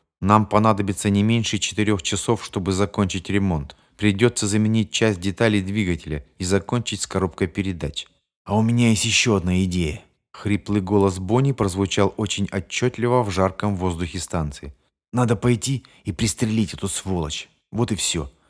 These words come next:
Нас здесь пятеро, четыре винтовки и куча патронов. Неужели вы наложили в штаны перед какой-то зверюгой?» «Бонни»,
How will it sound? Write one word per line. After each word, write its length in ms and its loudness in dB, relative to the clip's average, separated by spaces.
Нас 240 4
здесь 260 -2
пятеро, 480 2
четыре 380 2
винтовки 520 0
и 40 0
куча 300 -2
патронов. 560 -2
Неужели 560 4
вы 160 4
наложили 480 4
в 100 -2
штаны 380 2
перед 260 -2
какой-то 440 0
зверюгой?» 580 0
«Бонни», 500 2